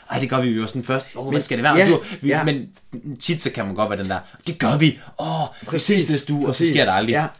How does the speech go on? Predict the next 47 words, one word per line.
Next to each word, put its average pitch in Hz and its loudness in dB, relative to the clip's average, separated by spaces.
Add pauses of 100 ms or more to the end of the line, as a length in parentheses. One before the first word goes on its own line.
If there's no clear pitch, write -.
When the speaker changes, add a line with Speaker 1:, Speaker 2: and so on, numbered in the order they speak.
Speaker 2:
men 143 -2
det, 147 2
men 151 0
det 151 4
var 143 6
Speaker 1:
Men - 0
Speaker 2:
faktisk 185 2
også 190 -2
det, 139 2
sådan, 160 -2
det 135 2
lidt 165 0
pussy 247 -2
ved 104 -4
det, 113 0
ikke? 123 -2
Det 143 0
var 131 0
sådan, 135 -2
at 107 -6
for 117 0 (560)
måske 170 2
en 147 -6
uge 226 -2
tidligere 170 2
end 107 -4
det, 123 -4 (680)
der 156 2
havde 165 8
jeg 160 2
faktisk 170 0
snakket 156 0
om 139 -2
det 127 -4
med 135 -2
en 127 -6
anden, 151 -2
det 123 -2
der 117 0
med 120 -2
sådan, 123 -4
okay, 123 -4
hvad, 180 0 (120)
hvad, 330 4
Speaker 1:
Ah. 359 2
Speaker 2:
nej, 180 10
nej, 156 6